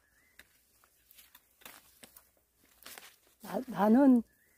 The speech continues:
자식이 번창하는 걸 좋아하는데, 어, 그냥 자연적으로 야생으로 너희들이 컸잖아, 그동안에.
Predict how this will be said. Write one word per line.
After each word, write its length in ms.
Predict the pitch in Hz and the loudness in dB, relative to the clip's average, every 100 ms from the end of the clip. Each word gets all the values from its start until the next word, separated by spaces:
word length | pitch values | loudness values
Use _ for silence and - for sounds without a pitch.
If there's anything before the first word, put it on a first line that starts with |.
| _ _ | _ _
자식이 460 | - 190 - 302 294 | -12 -10 -8 -8 -10
번창하는 560 | 208 233 - 277 285 | -8 -8 -8 -6 -4
걸 140 | 269 214 | -4 -4
좋아하는데, 960 | 190 190 190 247 247 220 196 233 139 _ _ _ _ _ _ _ _ _ _ _ | -8 -10 -8 -6 -4 -6 -6 -8 -10 _ _ _ _ _ _ _ _ _ _ _
어, 340 | 208 170 175 156 _ _ _ _ _ _ _ _ _ _ - | -20 -16 -14 -16 _ _ _ _ _ _ _ _ _ _ -20
그냥 180 | 294 294 | -20 -18
자연적으로 500 | - 214 339 349 269 | -14 -10 -8 -4 -4
야생으로 460 | 156 220 339 349 | -6 -8 -8 -6
너희들이 360 | 262 202 247 240 | -4 -4 -4 -8
컸잖아, 680 | - 269 - 339 247 180 | -12 -20 -12 -8 -8 -8
그동안에. 440 | 185 - 185 165 | -12 -14 -14 -14